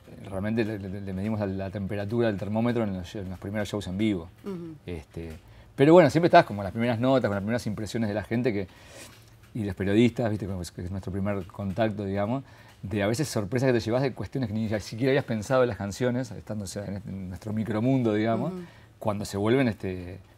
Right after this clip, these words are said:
Speaker 1: propiedad de la gente, digamos, cómo, cómo a veces hay un cambio de óptica de uno que pensaba, ¿no? O sea, es un momento muy, muy
Speaker 2: Claro.
Speaker 1: interesante.
Speaker 2: ¿A ustedes les pasó algo raro? Que es que, eh, pegaron este gran salto teniendo ya veintitrés años de carrera, siendo ustedes más grandes.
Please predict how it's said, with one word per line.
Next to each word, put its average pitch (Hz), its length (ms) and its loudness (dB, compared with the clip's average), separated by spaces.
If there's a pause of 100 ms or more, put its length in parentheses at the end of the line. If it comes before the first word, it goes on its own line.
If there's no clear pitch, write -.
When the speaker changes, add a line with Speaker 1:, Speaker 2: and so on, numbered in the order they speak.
Speaker 1:
propiedad 104 360 -2
de 117 80 4
la 104 100 -2
gente, 117 320 -2
digamos, 113 320 0
cómo, 120 440 -4 (320)
cómo 120 260 2
a 120 40 6
veces 123 260 0
hay 117 100 2
un 104 120 -2
cambio 107 260 -2
de 107 80 -2
óptica 107 240 -4
de 101 60 -6
uno 98 120 -4
que 92 100 -6
pensaba, 92 500 -2
¿no? 104 100 -12 (420)
O - 80 -20
sea, 101 120 -12
es 98 80 -10
un 131 60 -6
momento 127 220 -2
muy, 123 160 0
muy 104 100 -4
Speaker 2:
Claro. 107 80 -4
Speaker 1:
interesante. 98 500 -8 (480)
Speaker 2:
¿A 208 40 -8
ustedes 349 260 -8
les 247 80 -10
pasó 165 220 -10
algo 196 160 -2
raro? 196 400 -4
Que - 80 -12
es 160 80 -14
que, - 300 -6
eh, 151 260 -16
pegaron 196 320 -4
este 170 200 -8
gran 170 220 -6
salto 226 460 -6
teniendo 190 360 -4
ya - 120 -10
veintitrés 180 440 -8
años 185 200 -8
de 160 80 -10
carrera, 196 420 -2
siendo 202 180 -10
ustedes 180 280 -10
más 160 160 -12
grandes. 190 500 -6